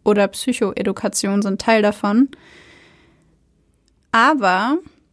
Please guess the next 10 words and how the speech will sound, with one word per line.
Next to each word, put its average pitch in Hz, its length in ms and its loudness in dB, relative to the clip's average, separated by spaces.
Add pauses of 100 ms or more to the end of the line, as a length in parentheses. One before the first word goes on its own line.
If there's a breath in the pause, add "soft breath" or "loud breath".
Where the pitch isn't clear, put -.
(380)
zu - 120 -8
den 226 160 -2
Aspekten 247 540 -2
der 233 240 2
Therapie 254 720 -2 (320)
sowie 240 580 0
zu 233 160 -6
den 214 180 0
Hintergründen, 254 880 0
Ursachen 247 920 -2